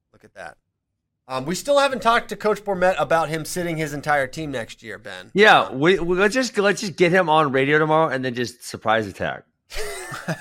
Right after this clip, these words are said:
Speaker 1: And Kyle Dake will come on and he'll tell him he has to, uh,
Speaker 2: He's gotta make them eat their latitudes.
Speaker 1: <laughs> Yeah. Hey, you know what? If anything
Speaker 2: Well, 'cause,
Speaker 1: made
Speaker 2: wait.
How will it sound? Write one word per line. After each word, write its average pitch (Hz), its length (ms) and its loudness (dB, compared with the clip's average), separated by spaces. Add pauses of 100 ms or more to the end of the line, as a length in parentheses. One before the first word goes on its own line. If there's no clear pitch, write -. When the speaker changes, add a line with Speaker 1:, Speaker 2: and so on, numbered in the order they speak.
(480)
Speaker 1:
And 185 180 0
Kyle 226 220 6
Dake 202 240 0
will 202 80 -2
come 196 180 -2
on 196 160 4
and 180 80 -2
he'll 190 160 2
tell 180 240 4
him 151 100 -4 (240)
he 165 80 -10
has 160 160 -4
to, 156 220 -10
uh, 139 320 -2 (1500)
Speaker 2:
He's 160 160 4
gotta 180 180 8
make 160 200 2
them 151 120 -2
eat 147 140 -2
their 139 100 4
latitudes. 101 600 -2 (360)
Speaker 1:
<laughs> - 40 -12 (340)
Yeah. 135 340 -2 (360)
Hey, 254 100 4
you 269 160 -2
know 320 140 4
what? 262 340 6
If 180 240 -4
anything 240 840 2 (420)
Speaker 2:
Well, 165 220 4
'cause, 233 180 10
Speaker 1:
made 214 180 -6
Speaker 2:
wait. 190 340 6